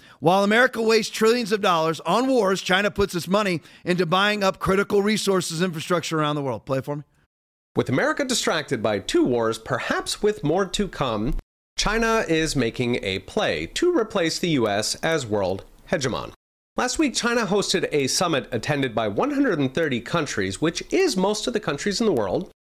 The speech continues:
Speaker 2: that gave a place of honor to Vladimir Putin in a clear middle finger to the U S.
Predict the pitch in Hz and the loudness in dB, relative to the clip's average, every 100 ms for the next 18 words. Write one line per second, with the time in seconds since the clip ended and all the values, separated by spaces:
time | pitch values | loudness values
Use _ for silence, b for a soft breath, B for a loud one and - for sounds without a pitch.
0 | _ _ _ - 269 262 - 156 185 185 | _ _ _ -2 0 0 -4 -2 0 0
1 | 190 180 185 165 151 123 - 202 254 151 | 0 0 0 0 0 -2 -2 0 0 0
2 | 123 120 156 127 98 139 226 208 139 - | -2 -2 -2 0 0 0 0 0 0 -4
3 | - 247 - 87 123 208 - - 202 214 | -2 -2 -2 -2 -2 -2 -8 -4 -2 0
4 | 165 196 185 - 135 123 117 104 95 92 | 0 0 -2 -2 0 0 0 0 -2 -2
5 | 92 107 160 165 - | 0 2 2 0 -6